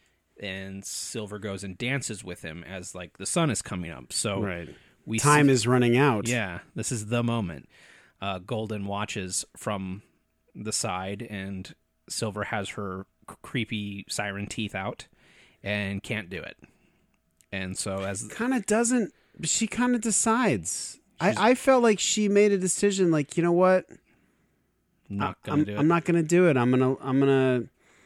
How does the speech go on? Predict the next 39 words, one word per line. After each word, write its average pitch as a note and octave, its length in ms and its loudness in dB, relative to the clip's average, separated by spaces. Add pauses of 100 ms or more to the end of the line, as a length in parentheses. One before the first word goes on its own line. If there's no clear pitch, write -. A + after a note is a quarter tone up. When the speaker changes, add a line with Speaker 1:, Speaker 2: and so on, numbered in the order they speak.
(760)
Speaker 2:
I B2 60 -6
think, - 260 2
I D3 60 0
think A3+ 280 0
she - 220 2
really F#3 260 8
loved C3 320 4
this F#3 240 4
guy, G2 380 0
which G#2+ 240 -2
is A2+ 200 -2 (140)
extra D#3+ 460 2
tragic G2 640 -2
'cause C3 120 -8
he B2 80 2 (180)
Speaker 1:
Yeah. F3+ 40 6
Speaker 2:
didn't E3+ 180 2
give D3 180 -2
a D#3 120 0
shit - 560 2
about G#2 400 0
her. E2+ 460 -10
Speaker 1:
No. G#2 460 -4 (380)
I A#2+ 80 -4
couldn't, F3+ 420 0
I B2 80 -6
couldn't, F3 360 -2 (760)
I B2+ 80 2
think G3 200 2
it F3+ 60 2
was D3 160 4
just, - 260 -2
like, B2+ 200 -2
the A2+ 120 -6
old A2+ 220 -6
feelings, A#2 480 -4
but G#2 120 -6
yeah, B2 200 -2
you're F#2 160 -4